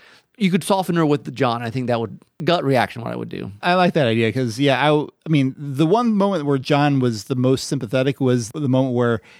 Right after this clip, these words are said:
Speaker 2: he was trying to woo this girl, then realized that, "Oh, no, she's into my brother," and
Speaker 1: Yeah.
Speaker 2: he gives her up, basically. I would, I would love to explore more of that
Speaker 1: Exactly. I
Speaker 2: character
Speaker 1: think
Speaker 2: that
Speaker 1: you
Speaker 2: way.
Speaker 1: could, you could do something with that.
Speaker 2: Sure. All right. Do you have a question for
Speaker 1: Yeah,
Speaker 2: me?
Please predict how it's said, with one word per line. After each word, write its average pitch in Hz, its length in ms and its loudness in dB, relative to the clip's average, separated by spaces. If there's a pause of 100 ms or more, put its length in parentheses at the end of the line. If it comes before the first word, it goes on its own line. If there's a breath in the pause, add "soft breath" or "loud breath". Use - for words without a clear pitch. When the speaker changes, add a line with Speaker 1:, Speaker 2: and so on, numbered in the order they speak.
(100)
Speaker 2:
he 127 160 -2
was 117 120 -2
trying 143 260 2
to 135 60 2
woo 131 200 4
this 123 180 -4
girl, 135 320 2
then 120 160 0
realized 117 500 2
that, 110 240 -4
"Oh, 117 200 -2
no, 110 160 -2
she's 107 240 -6
into 107 160 -2
my 101 160 -4
brother," 113 440 0 (380 loud breath)
and 113 140 -4
Speaker 1:
Yeah. 104 80 -2
Speaker 2:
he 101 80 -6
gives 120 220 0
her 113 140 0
up, 120 160 0
basically. 135 600 0 (420 soft breath)
I - 160 -10
would, 156 240 2
I 185 80 0
would 165 140 4
love 160 160 2
to 156 120 -2
explore 131 360 -2
more 131 180 2
of - 60 2
that - 60 0
Speaker 1:
Exactly. 285 320 0
I - 20 -2
Speaker 2:
character - 180 0
Speaker 1:
think - 60 -2
Speaker 2:
that 220 100 0
Speaker 1:
you 214 140 0
Speaker 2:
way. 170 80 -10
Speaker 1:
could, 196 80 -8
you 185 80 -2
could 160 120 0
do 156 140 2
something 117 240 -6
with 101 140 -12
that. 85 280 -16
Speaker 2:
Sure. - 280 -8 (160)
All 180 80 4
right. 143 100 2
Do 131 60 -2
you 165 60 4
have 160 80 2
a 156 40 -4
question 151 240 -2
for 196 80 0
Speaker 1:
Yeah, 185 160 2
Speaker 2:
me? 113 80 -8